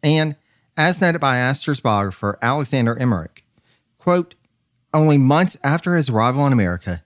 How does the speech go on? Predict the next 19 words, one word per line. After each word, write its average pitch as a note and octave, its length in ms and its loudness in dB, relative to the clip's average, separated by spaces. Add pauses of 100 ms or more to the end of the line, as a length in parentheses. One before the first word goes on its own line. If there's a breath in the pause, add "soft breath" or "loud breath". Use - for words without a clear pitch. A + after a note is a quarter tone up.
he, G#2 500 -4 (260)
i A#2 140 2
e F#2+ 240 -2 (100)
Astor, B2 520 -4 (420)
had C3 160 0
established C#3 500 0
himself, F2 480 -8 (340)
admittedly C#3+ 680 -2 (180)
still E3 400 0
as C3+ 160 -2
a A#2+ 60 -4
small D3+ 360 -2
player, E2 480 -10 (240)
but C3 120 -2
nevertheless, D3 720 -2 (440)
in C#3 120 2
the B2+ 100 4
transatlantic A#2+ 880 -2
trade." E2+ 500 -8